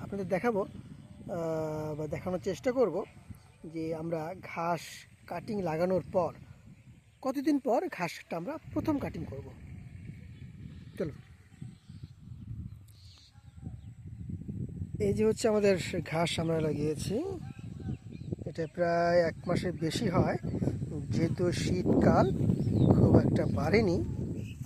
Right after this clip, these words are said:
তো আমরা এই ঘাসগুলা, উম, ঘাসগুলা যখন মোটামুটি চার, উম, পাঁচ, পাঁচ ফিট, ছয় ফিট হবে, এ,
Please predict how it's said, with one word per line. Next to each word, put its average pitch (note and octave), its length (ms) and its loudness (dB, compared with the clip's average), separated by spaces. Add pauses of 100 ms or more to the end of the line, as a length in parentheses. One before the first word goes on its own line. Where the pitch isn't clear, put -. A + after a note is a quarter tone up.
(640)
তো F#3 100 0
আমরা F3+ 420 6 (600)
এই B3 120 6
ঘাসগুলা, A3+ 680 2 (640)
উম, E3 1000 0
ঘাসগুলা F3 520 2
যখন G3 460 2 (720)
মোটামুটি F3+ 380 2
চার, F3+ 260 6 (200)
উম, F#3 240 -4
পাঁচ, F3+ 380 2
পাঁচ - 340 0
ফিট, C#4 160 0 (420)
ছয় F#3+ 320 0
ফিট F3+ 220 -8
হবে, F#3 240 2 (800)
এ, E3+ 260 2